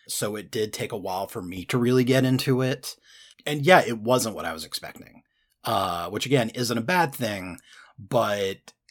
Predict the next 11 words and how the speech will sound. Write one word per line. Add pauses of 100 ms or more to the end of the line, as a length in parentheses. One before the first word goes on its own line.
(280)
had
I
known
more
about
what
kind
of
movie
it
was,